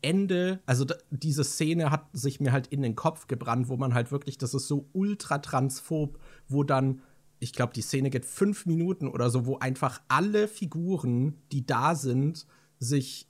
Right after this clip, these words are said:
dann so Würgegeräusche machen, nur weil gezeigt wurde, dass halt, äh, die Person irgendwie trans ist oder halt sich irgendwie als, äh,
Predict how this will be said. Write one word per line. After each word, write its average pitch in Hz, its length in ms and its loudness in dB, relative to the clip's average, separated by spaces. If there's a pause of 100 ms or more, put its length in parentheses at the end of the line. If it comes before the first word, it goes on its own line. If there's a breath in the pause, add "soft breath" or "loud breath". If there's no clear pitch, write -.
(200)
dann 135 240 4
so 117 220 4
Würgegeräusche 135 1300 0
machen, 123 520 0 (180 loud breath)
nur 185 380 6
weil 139 160 2
gezeigt 143 560 -2
wurde, 139 280 0
dass 123 220 -2
halt, 127 320 2
äh, 131 380 -2
die 127 180 -6
Person 127 480 2
irgendwie 127 340 -2
trans 127 380 -2
ist 110 240 -8
oder 117 340 -2 (320 soft breath)
halt 123 180 2
sich 123 220 -4
irgendwie 127 540 0
als, 120 380 -2
äh, 117 460 0